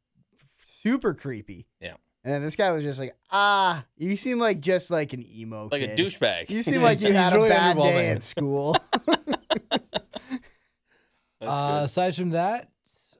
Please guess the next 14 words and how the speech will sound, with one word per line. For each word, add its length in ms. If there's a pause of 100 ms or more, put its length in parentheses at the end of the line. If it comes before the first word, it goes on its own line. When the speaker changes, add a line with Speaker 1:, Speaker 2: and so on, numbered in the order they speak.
Speaker 3:
uh, 360
not 240
a 40
lot 300
going 260
on. 360 (200)
Speaker 2:
I, 200
I 120
had 180
planned 380
to 40
go 140
see 240
that 320